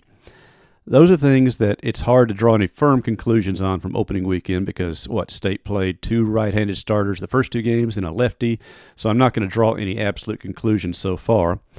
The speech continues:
Oh, and by the way, you know that Hunter Hines is going to hit. You just know it. He proved it last year. First weekend, you, anyone who says, "Let's yank him from the lineup and move some people his places," y-, you're out of your mind <laughs> right now.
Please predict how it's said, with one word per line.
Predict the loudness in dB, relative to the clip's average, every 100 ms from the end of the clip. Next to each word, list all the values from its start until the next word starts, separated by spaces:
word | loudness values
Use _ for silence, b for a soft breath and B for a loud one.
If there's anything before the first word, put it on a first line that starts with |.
| b b b 0
Oh, | 2
and | 6
by | 6
the | 6
way, | 4 2 -4 b b 4
you | 6
know | 8 10 10 8
that | 4
Hunter | 0 -2 0 -2
Hines | 0 -2 -2 -4
is | -8
going | -4 -2 -2
to | -6
hit. | -6 -10 -12 _ _ _ _ _ -4
You | -2
just | 0 -2 -2
know | -6 -6
it. | -14 _
He | -8
proved | 0 4 4
it | 4
last | -2 -2 -4 -6
year. | -6 -6 -8 b b b b
First | 0 2 2 2
weekend, | 0 0 -2 -2 -6
you, | _ -16 -10 -10 -10 _ _ _
anyone | 0 4 6 6 4 4
who | 0
says, | 0 2 2 0
"Let's | -4 -4
yank | -4 -2 0 -2
him | -2
from | -2
the |
lineup | 0 2 2 0 -2
and | -4 -6 -8 b b
move | 0 0
some | -2
people | -4 -2 -2
his | -4
places," | -2 -2 0 -6 -8 -14 _ _ _ _ _ -10
y-, | -6
you're | -2 0
out | 2 2
of | 2
your | 2
mind | 2 0 -2 -6
<laughs> | -8
right | -8
now. | -10 -10 -10 -12